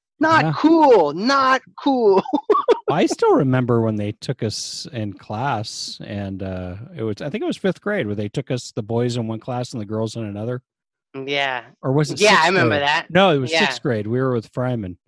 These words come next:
Speaker 2: So we had no idea what video they saw, and we were watching ours, and
Speaker 1: Yeah.
Speaker 2: Fryman, who, I think I talked about this before, he was, like, the
Speaker 1: That was
Speaker 2: sweetest,
Speaker 1: awesome.
Speaker 2: most gentle guy.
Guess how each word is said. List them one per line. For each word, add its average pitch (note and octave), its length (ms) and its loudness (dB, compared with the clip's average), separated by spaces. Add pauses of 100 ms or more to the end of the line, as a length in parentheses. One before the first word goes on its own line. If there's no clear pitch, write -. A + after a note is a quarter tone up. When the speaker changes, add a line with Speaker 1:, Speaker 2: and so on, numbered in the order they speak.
(220)
Speaker 2:
So B2 200 -2
we B2+ 140 2
had C3 120 2
no B2+ 120 0
idea A#2+ 260 0
what A#2+ 180 -2
video A#2 380 0
they A2 180 0
saw, B2 420 -2
and G2 160 -6
we A2 120 -4
were A#2+ 120 -2
watching A2+ 420 -2
ours, A#2 560 -6
and F#2 300 -12 (480)
Speaker 1:
Yeah. B2+ 360 -2 (120)
Speaker 2:
Fryman, A#2+ 540 -2
who, B2 220 -4
I A#2+ 100 -4
think - 180 -2
I A#2+ 60 -2
talked A2 300 -4
about G2 200 -8
this F#2+ 160 -8
before, G2 480 -6
he D#3 120 2
was, C3+ 140 2
like, B2 140 0
the A#2 60 -8
Speaker 1:
That D3 100 2
was C#3 100 -2
Speaker 2:
sweetest, A#2+ 420 -2
Speaker 1:
awesome. A2 180 -14
Speaker 2:
most A2+ 240 -6
gentle A#2 420 -4
guy. G2+ 480 -6